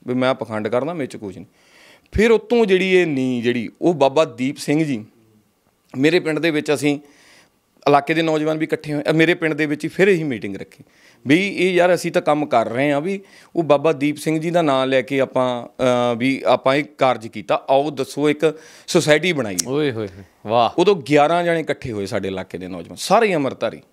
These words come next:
Speaker 1: ਜਿਹੜੇ, ਜਿਹੜੀ ਮੇਰੇ ਵਾਂਗੂ ਸੀ ਇਸ ਲਾਈਨ 'ਚ ਆਏ, ਸਾਰੇ A to Z ਮੇਰੇ ਵਾਂਗੂ ਸੀ। ਦੂਜੇ ਪਾ-, ਤੋਂ ਮੇਰੇ ਪਿੰਡ ਦੇ ਵਿੱਚ ਹੀ ਸਥਾਨ 'ਚ ਕੀਤੀ, ਵੀ ਉੱਥੇ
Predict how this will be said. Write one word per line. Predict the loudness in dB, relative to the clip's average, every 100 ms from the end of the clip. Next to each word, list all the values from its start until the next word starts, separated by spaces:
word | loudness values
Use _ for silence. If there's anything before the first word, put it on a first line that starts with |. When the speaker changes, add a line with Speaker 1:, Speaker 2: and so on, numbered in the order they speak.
| -6
Speaker 1:
ਜਿਹੜੇ, | 0 2 2 -2 -4
ਜਿਹੜੀ | 0 2 2 -4 _ _ -2
ਮੇਰੇ | 2 4 4
ਵਾਂਗੂ | 0 -2
ਸੀ | -6 -12 _ _ _ -2
ਇਸ | 0
ਲਾਈਨ | 4 2 0
'ਚ | -8
ਆਏ, | -14 _ -18 -2
ਸਾਰੇ | 2 4 2 -2 0 0
A |
to | 0 -6 -8
Z | -10 _ -20 -12 2
ਮੇਰੇ | 4 4
ਵਾਂਗੂ | 2 0
ਸੀ। | -4
ਦੂਜੇ | -4 0 2
ਪਾ-, | 4 2 0
ਤੋਂ | -2
ਮੇਰੇ | 2 2
ਪਿੰਡ | 2 0
ਦੇ | -2
ਵਿੱਚ | -4 -4 -8
ਹੀ | -10
ਸਥਾਨ | -6 -6 -6
'ਚ |
ਕੀਤੀ, | -6 -6 -4
ਵੀ | -2
ਉੱਥੇ | -2 -2